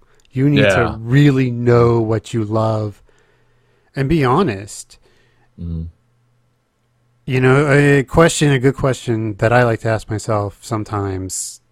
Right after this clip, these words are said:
Speaker 1: is, if I were to lose everything right now, everything were to be gone,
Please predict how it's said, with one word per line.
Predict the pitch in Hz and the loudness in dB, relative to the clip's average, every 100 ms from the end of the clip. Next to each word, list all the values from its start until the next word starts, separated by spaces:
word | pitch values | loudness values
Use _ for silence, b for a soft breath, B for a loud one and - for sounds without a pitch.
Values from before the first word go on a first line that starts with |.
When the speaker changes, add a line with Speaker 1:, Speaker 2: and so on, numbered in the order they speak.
| _ | _
Speaker 1:
is, | 135 110 101 - b b b b b | -6 -4 -6 -12 b b b b b
if | - | -2
I | 139 | 2
were | 160 165 | 2 2
to | |
lose | 151 143 139 - | 2 2 0 0
everything | 127 127 127 - 127 123 117 107 _ _ _ _ _ _ | -2 -2 -6 -2 0 0 -4 -10 _ _ _ _ _ _
right | 131 123 123 110 | -2 2 2 -2
now, | 92 _ _ _ _ _ _ _ _ b b b b b _ | -16 _ _ _ _ _ _ _ _ b b b b b _
everything | 123 139 147 156 143 139 131 | -2 -2 0 0 0 0 -2
were | 123 120 | -2 -2
to | |
be | 117 | -2
gone, | 113 101 104 | -4 -4 -6